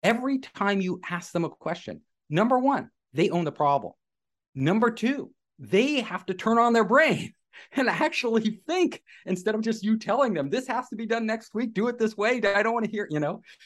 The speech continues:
The, and number three, they're making a commitment because they're telling you what they're going to do, and then they feel obligated to do it, and they don't feel like you're pressuring them. They just told you they would get, "Oh,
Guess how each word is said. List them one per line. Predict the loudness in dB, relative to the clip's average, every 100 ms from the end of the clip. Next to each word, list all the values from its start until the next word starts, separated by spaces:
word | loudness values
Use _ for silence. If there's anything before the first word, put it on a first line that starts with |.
| -20 _ _ -16
The, | -2 -2 0 0
and | 2 2 0 _ _ _
number | -2 0 0
three, | -2 -4
they're | -2 0
making | 0 -2 -6
a |
commitment | -6 -4 -4 -6 -14 _ _ _ _ _ _
because | -6 0 2
they're | 4 2
telling | 2 0 2 0
you | -2 -6 -8
what | -2 0
they're | 2
going | 0 0 -2
to | 0
do, | 2 2 2 0 -4
and | -2
then | -2
they | -2
feel | -4 -8 -8 0
obligated | 0 2 0 -2 -4 -4
to | -6
do | -2 0
it, | 0
and |
they | 0
don't | 0
feel | -2 -2
like | -2
you're | -2
pressuring | -2 -4 -2 -4
them. | -2 -4 -8 _
They | -6 2 4 6
just | 4 2
told | 2 2 4
you | 2
they | 4 2
would | 0
get, | -2 -2
"Oh, | -4